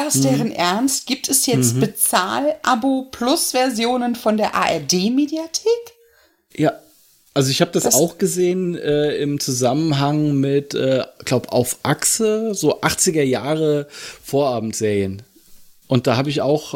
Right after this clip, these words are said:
Speaker 2: äh,
Speaker 1: Ja.
Speaker 2: ich glaub, an Fabs hab ich das geschickt und hab erst, nachdem ich's losgeschickt hab, gemerkt, „Wie?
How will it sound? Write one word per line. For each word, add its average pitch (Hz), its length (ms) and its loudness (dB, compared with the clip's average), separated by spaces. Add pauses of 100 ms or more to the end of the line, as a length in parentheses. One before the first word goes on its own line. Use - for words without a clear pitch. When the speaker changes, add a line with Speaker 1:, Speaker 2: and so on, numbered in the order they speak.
Speaker 2:
äh, 127 280 0
Speaker 1:
Ja. - 240 -12 (320)
Speaker 2:
ich 123 100 -4
glaub, 131 220 0
an 123 160 0
Fabs - 340 0
hab 123 140 0
ich 117 100 -2
das 120 220 0
geschickt 143 400 0
und 123 120 -2
hab 147 140 -2
erst, 147 240 0
nachdem 143 400 0
ich's 156 140 -4
losgeschickt 160 560 0
hab, 151 120 -2
gemerkt, 143 380 0 (500)
„Wie? 104 420 0